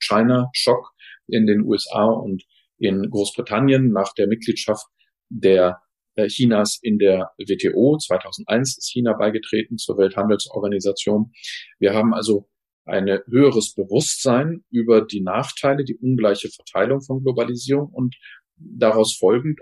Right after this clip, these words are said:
auch eine zunehmende globalisierungskritische Bewegung von links wie rechts. Wir hatten ja durch den Wahlsieg von Trump, war das,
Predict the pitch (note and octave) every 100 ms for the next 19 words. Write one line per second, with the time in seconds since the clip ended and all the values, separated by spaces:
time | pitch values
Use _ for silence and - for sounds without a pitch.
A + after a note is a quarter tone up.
0 | - C3+ C3+ _ _ _ _ B2 A#2+ A2+
1 | A2+ - D3+ C#3 B2+ B2+ A#2+ A#2+ A#2+ _
2 | _ - A2+ A2+ A2+ C#3 C#3 C3+ - -
3 | B2+ C3 G#2+ G#2 A2 C3 E3+ E3 - C3+
4 | F3+ F#3 - E3 F3 F3 - - - -
5 | G2 G#2+ A2 C3 A#2 G#2+ - - _ -
6 | G#2+ - G2+ G#2 G2+ B2 A#2+ A2 - G2
7 | - A#2 D#3 - G#2 - -